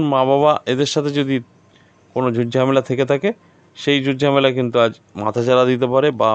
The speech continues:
ভাই বোনেদের মধ্যে কিন্তু অশান্তির সম্ভাবনা আছে। যাদের জমি সংক্রান্ত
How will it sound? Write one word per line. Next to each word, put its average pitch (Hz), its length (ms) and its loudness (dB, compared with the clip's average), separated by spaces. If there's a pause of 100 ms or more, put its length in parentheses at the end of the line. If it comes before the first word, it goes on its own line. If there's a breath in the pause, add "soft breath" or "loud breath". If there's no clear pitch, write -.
(160)
ভাই 110 160 2
বোনেদের 123 400 -2
মধ্যে 123 340 -4
কিন্তু 117 200 -4
অশান্তির 110 420 -6
সম্ভাবনা 110 440 -4 (400 soft breath)
আছে। 110 280 -2 (380 soft breath)
যাদের 110 260 0
জমি 131 220 -2
সংক্রান্ত 123 420 -2